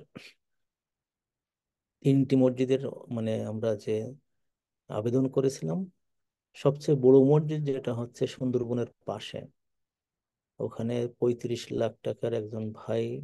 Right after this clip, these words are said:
ওমান থেকে উনি দায়িত্ব নিয়েছেন, আলহামদুলিল্লাহ। আরো দুটো মসজিদ আছে। তো আমি কিন্তু রমজানের পরে আর টাকা নেব না, রমজানের শেষ দিন পর্যন্ত টাকা দেওয়ার দরজা খোলা থাকবে।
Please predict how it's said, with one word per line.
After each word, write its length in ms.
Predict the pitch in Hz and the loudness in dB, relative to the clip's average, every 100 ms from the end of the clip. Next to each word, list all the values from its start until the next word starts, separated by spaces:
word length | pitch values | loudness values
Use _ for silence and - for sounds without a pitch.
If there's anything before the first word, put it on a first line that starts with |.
| 147 | -4
ওমান 360 | 110 113 120 | -4 -2 -4
থেকে 360 | 117 117 - 120 147 - _ _ _ _ _ _ | -8 -12 -10 -10 -10 -16 _ _ _ _ _ _
উনি 140 | 113 107 | -8 -6
দায়িত্ব 480 | 104 104 107 - 107 | -4 -6 -8 -10 -8
নিয়েছেন, 400 | 110 117 - 127 | -6 -8 -8 -8
আলহামদুলিল্লাহ। 760 | 117 - 123 123 127 127 147 160 _ _ _ _ _ _ | -10 -10 -10 -8 -8 -6 -8 -10 _ _ _ _ _ _
আরো 200 | 123 147 | 0 2
দুটো 220 | 143 139 | 2 0
মসজিদ 460 | 123 110 - 110 101 | -2 -4 -4 -4 -2
আছে। 340 | 92 - 110 147 - _ _ _ _ _ | -6 -8 -12 -14 -16 _ _ _ _ _
তো 60 | - | -6
আমি 200 | 117 143 | 0 2
কিন্তু 280 | 151 151 170 | 2 2 2
রমজানের 360 | 151 131 131 | 2 4 0
পরে 260 | 123 123 117 | 0 -2 -2
আর 60 | 110 | -2
টাকা 260 | 113 107 | -6 -8
নেব 240 | 107 104 95 | -8 -8 -8
না, 220 | 78 73 _ _ - | -12 -16 _ _ -10
রমজানের 300 | 113 113 117 | -8 -6 -8
শেষ 460 | - 117 110 - 110 | -8 -6 -6 -8 -6
দিন 160 | 135 | -6
পর্যন্ত 420 | 139 127 135 143 | -4 -6 -6 -6
টাকা 440 | 165 165 - - 113 | -6 -4 -6 -4 -6
দেওয়ার 360 | 110 113 120 | -2 0 0
দরজা 360 | 120 117 113 107 | 0 0 0 -2
খোলা 220 | - 104 | -4 -8
থাকবে। 380 | - 101 104 135 | -8 -12 -8 -10